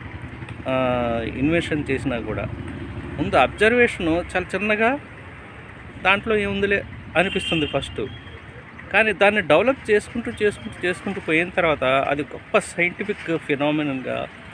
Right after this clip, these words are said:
వచ్చిన తర్వాత అందరూ గుర్తిస్తారు. కానీ దానికి ముందున్న అబ్జర్వేషను, దానికి ముందున్న మోటివేషను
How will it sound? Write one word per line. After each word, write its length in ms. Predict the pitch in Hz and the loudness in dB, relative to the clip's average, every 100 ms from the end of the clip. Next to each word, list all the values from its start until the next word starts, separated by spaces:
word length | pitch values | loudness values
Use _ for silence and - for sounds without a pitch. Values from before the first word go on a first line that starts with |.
| - - - 127 | -18 -18 -10 -8
వచ్చిన 240 | - 208 | -6 -2
తర్వాత 280 | 202 196 151 | 4 4 2
అందరూ 300 | 135 180 180 | 0 2 2
గుర్తిస్తారు. 600 | 160 - 143 - 123 110 - - - - - - | -2 -4 -4 -2 -2 -2 -6 -16 -16 -16 -12 4
కానీ 400 | 143 135 131 127 | 6 6 2 0
దానికి 300 | 120 135 123 | 2 0 0
ముందున్న 380 | 131 185 190 160 | -4 -4 -2 0
అబ్జర్వేషను, 1040 | 131 - 160 160 151 - 131 143 - - - - | 0 2 2 6 4 4 0 -2 -6 -14 -8 -2
దానికి 240 | 127 131 | 0 2
ముందున్న 280 | 147 175 160 | 2 2 2
మోటివేషను 680 | 123 139 151 151 143 123 | 2 2 2 2 0 -2